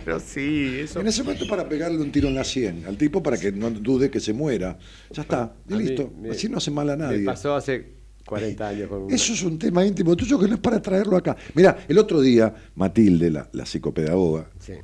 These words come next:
Speaker 2: amiga, amiga,
Speaker 1: Sí, sí.
Speaker 2: hermana,
Speaker 1: Sí.
Speaker 2: que,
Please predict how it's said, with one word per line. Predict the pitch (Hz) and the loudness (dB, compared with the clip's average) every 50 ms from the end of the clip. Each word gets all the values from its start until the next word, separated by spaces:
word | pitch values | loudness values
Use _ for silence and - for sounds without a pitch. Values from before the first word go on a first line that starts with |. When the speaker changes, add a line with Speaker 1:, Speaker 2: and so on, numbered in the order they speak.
| - - - - - - - - | -20 -20 -20 -20 -20 -20 -20 -14
Speaker 2:
amiga, | - 69 76 80 82 76 71 67 | -10 -6 -2 -2 -2 -2 -2 -4
amiga, | 67 76 73 73 71 69 | -6 -4 -4 -4 -4 -4
Speaker 1:
Sí, | 65 | -4
sí. | 107 | -4
Speaker 2:
hermana, | 98 - 80 95 98 92 87 87 90 - - - - | -4 -2 -2 0 0 0 0 -2 -4 -10 -14 -16 -14
Speaker 1:
Sí. | - 73 - - | -14 -14 -12 -6
Speaker 2:
que, | - 110 95 - - - | -4 -4 -4 -4 -8 -16